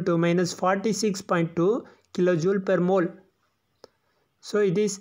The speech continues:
exothermic. With oxygen, nitrogen produces nitrous oxide at high temperature. Even at three thousand and four seventy-three Kelvin, nitrous oxide yields,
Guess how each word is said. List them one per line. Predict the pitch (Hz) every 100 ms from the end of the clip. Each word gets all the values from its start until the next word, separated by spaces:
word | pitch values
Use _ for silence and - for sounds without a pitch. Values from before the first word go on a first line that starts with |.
| -
exothermic. | 175 170 208 175 175 180 156 - _ _ _ _ _ _ -
With | 180 180
oxygen, | 196 190 233 202 180 160 - - - _ _
nitrogen | 160 190 196 240 214 247 208
produces | - 180 180 240 220 208 196 - _ _ _ -
nitrous | 160 190 196 226 226 - -
oxide | 165 185 190 185 156 - - _ _
at | - 185
high | - - 180 202
temperature. | 214 190 165 160 - 170 151 - _ _ _
Even | 190 233 240 208
at | 185 185 - _ _ _ -
three | 208 240
thousand | 233 226 220 220
and | 233 233
four | - 208 240
seventy-three | - 214 190 208 226 233 220 - 196 190
Kelvin, | 175 156 160 175 147 240 - _ _ _
nitrous | 170 185 202 247 214
oxide | 196 185 - 185 214 - -
yields, | 180 196 175 202 - -